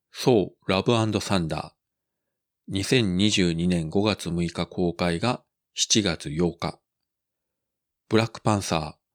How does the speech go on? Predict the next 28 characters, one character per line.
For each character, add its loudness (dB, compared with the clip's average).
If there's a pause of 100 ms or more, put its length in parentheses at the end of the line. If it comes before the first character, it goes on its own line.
(240)
ー、 -2
ワ 0
カ 4
ン 0
ダ・ -2
フ 2
ォ 4
ー 2
エ 2
バ -8 (920)
ー。 -4
二 2
千 2
二 2
十 2
二 -2
年 -4
七 0
月 0
八 0
日 -6
が -2 (580)
十 2
一 -2
月 -2
十 -2
一 -4
日。 -4